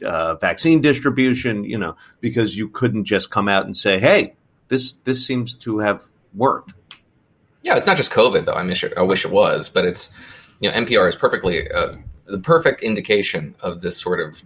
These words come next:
Speaker 2: temptation on the left. It, it, N P R has become utterly unlistenable over the last year because every issue,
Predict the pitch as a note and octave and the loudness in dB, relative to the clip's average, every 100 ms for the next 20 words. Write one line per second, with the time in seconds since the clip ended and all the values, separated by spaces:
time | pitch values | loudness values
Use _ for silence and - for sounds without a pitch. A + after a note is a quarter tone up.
0 | - F2+ - G2+ F#2 - E2+ - F2 E2 | -10 -10 -4 -4 -2 -6 -6 -6 -8 -2
1 | F#2+ F2 E2+ - F2 G2+ G2+ G#2+ - - | -2 -2 -4 -6 -6 -4 -2 -2 0 -2
2 | G#2+ A2 G2 F#2 - F2+ E2+ A#2 A2+ G2 | 0 2 2 2 -4 -6 -2 2 2 2
3 | F#2 F#2 F#2 F2 - - _ _ _ _ | -2 -2 -4 -6 -10 -12 _ _ _ _
4 | - F2+ F2 E2+ D#2+ - G2 C#2 E2 _ | -10 -6 -2 -2 -4 -4 -2 -2 -4 _
5 | _ _ F#2 G#2 F#2 - C3 C#3 C3 G2+ | _ _ -4 0 0 2 0 2 0 0
6 | F#2 F2+ - - | -2 -2 -4 -8